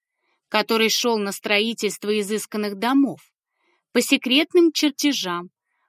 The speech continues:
прославленных ещё и прочностью в несколько веков. Дела совсем плохи становились, ещё и у Наташи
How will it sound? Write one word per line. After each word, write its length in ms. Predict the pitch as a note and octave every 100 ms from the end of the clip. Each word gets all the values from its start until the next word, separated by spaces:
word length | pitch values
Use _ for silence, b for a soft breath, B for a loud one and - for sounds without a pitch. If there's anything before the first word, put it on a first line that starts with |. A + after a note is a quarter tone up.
| -
прославленных 840 | G#3+ G3+ - F#3+ A3+ A#3+ G3+ F#3 G#3
ещё 300 | F#3+ - G3+
и 120 | G3
прочностью 800 | - G3 C4+ - G#3 F3+ - F#3
в 60 |
несколько 560 | F#3+ F3+ E3+ F3+ D#3+ G3
веков. 580 | G3 A#3 - B3 D3+ _ _ _ _ _ _ _ _ -
Дела 340 | A#3 C4+ C4+
совсем 560 | C4+ C#4 - - D#4+ C4+
плохи 400 | G#3 G3 G3 G3+
становились, 880 | - G#3 G3 G3+ G3 G3+ F#3+ F#3+ - _ _ _ -
ещё 320 | A#3+ A#3+ F#4
и 100 | F4+
у 120 | A#3
Наташи 720 | G3 F#3+ - C4 D4 - E3+